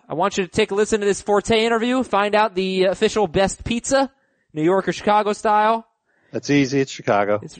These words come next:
Speaker 1: no, I disagree. We'll let Matt Forte break the tie and find out, do running backs suffer more when they take hits from defensive linemen as opposed to defensive backs? How does he feel about your theory, you know, a common theory about running backs breaking down after about two thousand carries,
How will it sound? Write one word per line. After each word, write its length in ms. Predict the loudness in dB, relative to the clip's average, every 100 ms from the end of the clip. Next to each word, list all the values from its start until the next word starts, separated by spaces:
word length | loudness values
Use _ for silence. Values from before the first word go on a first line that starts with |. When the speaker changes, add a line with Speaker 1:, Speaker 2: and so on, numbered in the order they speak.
| -6
Speaker 1:
no, 240 | -2 0
I 200 | 2 0
disagree. 520 | -2 -6 -4 -2 -2
We'll 140 | 0 0
let 200 | 0 0
Matt 240 | -2 -2
Forte 320 | -2 -2 0 0
break 160 | -2
the 60 | 0
tie 420 | 2 4 4 4
and 320 | 2 0 0
find 340 | 0 0 2 2
out, 440 | 4 4 0 _
do 420 | -4 -2 0 -2
running 340 | 0 0 0 0
backs 360 | 0 0 -2
suffer 340 | -4 -2 0 0
more 280 | 2 4 2
when 100 | 2
they 120 | -2
take 240 | -2 -2
hits 180 | -4 -6
from 120 | -6
defensive 400 | -4 -4 -4 -4
linemen 320 | 0 0 0 -4
as 80 |
opposed 260 | -4 -4 -2
to 60 | -4
defensive 360 | -6 -6 -6
backs? 500 | -2 0 0 -4 -14 -16 _ _ _ -6
How 140 | 0
does 100 | 0
he 60 | 0
feel 180 | 0 2
about 240 | 2 2
your 100 | 0
theory, 580 | -2 0 2 2 0 -4 -16
you 160 | -8 -4
know, 160 | -2 -2
a 60 |
common 300 | -2 -2 -2
theory 260 | -2 0 0
about 220 | 0 0
running 220 | 0 -2
backs 260 | -2 -4 -4
breaking 320 | -4 -4 -4
down 260 | -2 -2 -2
after 280 | -4 -4 -4
about 220 | -4 -6
two 140 | -10
thousand 440 | -8 -6 -6 -10 -10
carries, 540 | -8 -6 -6 -8